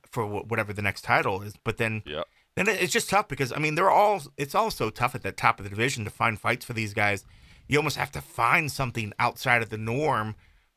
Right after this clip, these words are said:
Speaker 1: to even justify it because, you know, wh-, what do you do? You, you try to tell Justin, "Oh, hey, you know, everybody's sort of booked, you know, you know, uh, Al's needing something," or, you know, "Kevin Lee's a good opportunity," or blah, blah, blah. You know, you can't go that far back.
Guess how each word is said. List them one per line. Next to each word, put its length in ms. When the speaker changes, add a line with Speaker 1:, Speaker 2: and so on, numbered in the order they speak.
Speaker 1:
to 80
even 300
justify 680
it 160
because, 380
you 120
know, 160
wh-, 180
what 180
do 80
you 80
do? 200
You, 280
you 160
try 220
to 80
tell 240
Justin, 500
"Oh, 80
hey, 220
you 140
know, 200
everybody's 480
sort 220
of 100
booked, 320
you 60
know, 360
you 100
know, 300
uh, 500
Al's 600
needing 420
something," 640
or, 320
you 100
know, 160
"Kevin 380
Lee's 340
a 60
good 220
opportunity," 840
or 60
blah, 180
blah, 140
blah. 160
You 160
know, 100
you 160
can't 400
go 160
that 220
far 220
back. 420